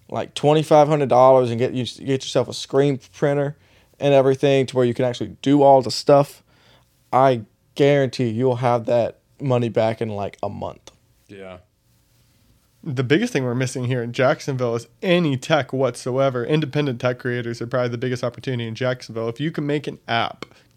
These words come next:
Speaker 3: for three to four thousand dollars, a simple one,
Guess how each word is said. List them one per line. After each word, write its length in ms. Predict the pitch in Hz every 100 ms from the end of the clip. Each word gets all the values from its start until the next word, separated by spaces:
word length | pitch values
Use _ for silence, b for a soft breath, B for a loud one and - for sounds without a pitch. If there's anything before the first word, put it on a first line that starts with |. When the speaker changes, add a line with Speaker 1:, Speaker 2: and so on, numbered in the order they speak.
| - _
Speaker 3:
for 240 | - -
three 400 | 127 - 135 139
to 60 | 135
four 260 | 131 151 135
thousand 380 | 139 135 127 127
dollars, 420 | 131 139 143 127
a 40 |
simple 420 | 120 - 139 143
one, 240 | 139 147